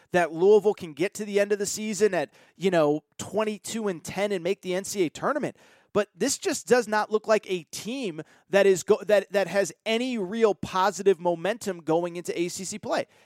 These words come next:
As I said, seven and four overall. You re-, already have two losses at home. And now, on top of that, you lose. I mean, listen,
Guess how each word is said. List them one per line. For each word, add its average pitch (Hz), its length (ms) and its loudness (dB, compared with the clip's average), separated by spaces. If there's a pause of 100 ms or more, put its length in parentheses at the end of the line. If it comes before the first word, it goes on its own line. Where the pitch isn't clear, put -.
As 208 220 4
I 233 80 4
said, 233 260 0
seven 226 380 6
and 240 140 -4
four 233 280 6
overall. 233 440 4 (240)
You 170 100 4
re-, 190 180 6
already 226 420 8
have 220 200 6
two 240 220 -6
losses 226 420 2
at 226 80 4
home. 226 260 0 (380)
And 196 380 -2
now, 233 460 0 (260)
on 220 340 0
top 320 400 2
of 190 160 6
that, 135 240 0 (260)
you 330 460 0
lose. 262 420 0
I 208 60 0
mean, 254 140 0
listen, 226 220 0